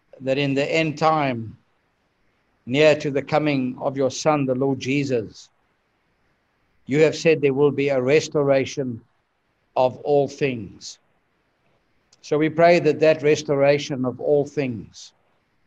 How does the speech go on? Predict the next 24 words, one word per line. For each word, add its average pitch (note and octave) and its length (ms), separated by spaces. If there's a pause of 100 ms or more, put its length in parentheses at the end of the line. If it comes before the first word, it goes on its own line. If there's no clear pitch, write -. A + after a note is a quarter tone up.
(600)
may C3 100
come D3 260
to D3 100
the B2+ 120
church, - 580
that B2 140
its A#2+ 160
gates - 560 (580)
would C#3 160
be C#3+ 160
rebuilt C#3 600 (140)
and B2+ 200
fortified, C#3 720 (1500)
so D#3+ 200
that D3+ 140
the D3 80
church, E3+ 520 (100)
from D#3 180
a D3 80
position D3+ 520
of C3+ 200
power, C#3+ 480 (540)
authority, A#2+ 760 (280)
holiness, D3 680